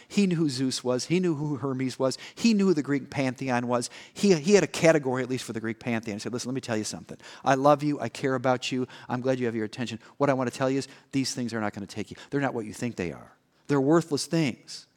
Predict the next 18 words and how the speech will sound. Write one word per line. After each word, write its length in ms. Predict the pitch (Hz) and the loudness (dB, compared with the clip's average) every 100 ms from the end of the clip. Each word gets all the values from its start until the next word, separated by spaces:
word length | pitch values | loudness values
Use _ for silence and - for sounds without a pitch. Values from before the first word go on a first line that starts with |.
| _ _ | _ _
Okay? 300 | 127 127 139 - - - - - | 0 0 -2 -10 -20 -20 -12 -2
And 180 | 147 | 0
it's 260 | 139 143 - - - | 0 -6 -8 -8 0
the, 80 | 156 | 0
the, 160 | 160 151 - | 2 -2 0
the, 160 | 156 - | -2 2
the 100 | 165 | 0
fa-, 260 | - 202 214 | 6 8 8
and 160 | 190 185 | 6 8
really 220 | 247 226 | 8 8
what 120 | 190 | 6
he's 100 | 175 | 4
saying 220 | - 214 | 4 4
is 140 | 170 - - | 4 0 -2
it's 160 | 180 - | -2 0
a 40 | |
false 440 | 160 - 190 175 - | -2 4 6 6 2
god. 480 | 156 170 170 123 | 0 2 2 0